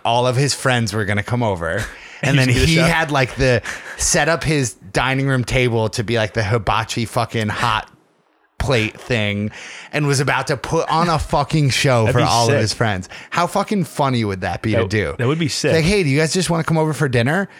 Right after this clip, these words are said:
Speaker 1: And then put on a whole fucking hibachi show for all of your friends.
Speaker 2: I wonder if it's possible to easily order, like, at-home hibachi. Like, you have a chef, like, a real hibachi chef come to your house and do it at home.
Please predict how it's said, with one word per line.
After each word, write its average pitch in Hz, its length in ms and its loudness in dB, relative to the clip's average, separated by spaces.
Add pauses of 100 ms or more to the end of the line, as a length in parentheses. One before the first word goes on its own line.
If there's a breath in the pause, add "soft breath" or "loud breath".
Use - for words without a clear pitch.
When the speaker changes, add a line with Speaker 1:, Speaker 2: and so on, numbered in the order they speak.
(200 loud breath)
Speaker 1:
And 147 100 0
then 139 120 2
put 139 200 0
on 139 100 2
a 135 80 2
whole 123 260 2
fucking 123 500 0
hibachi 110 760 0
show 104 460 -2
for 110 280 -2 (100)
all 101 220 -2
of 101 80 -4
your 107 140 -4
friends. 101 400 -6
Speaker 2:
I 143 60 0
wonder 180 200 2
if 285 100 -2
it's 220 120 -2
possible 160 400 -2
to 156 80 -4
easily 147 440 0
order, 131 720 0 (760 soft breath)
like, 127 160 0
at-home 139 380 -2
hibachi. 113 560 -2
Like, 123 180 -2
you 151 140 0
have 139 240 0
a 120 120 2
chef, 127 440 -2
like, 127 120 -2
a 127 60 0
real 135 220 2
hibachi 123 360 0
chef 113 280 -2
come 120 160 -2
to 117 100 -2
your 104 100 -2
house 104 300 -2
and 110 100 -8
do 113 120 -2
it 98 60 -4
at 95 80 -4
home. 95 260 -6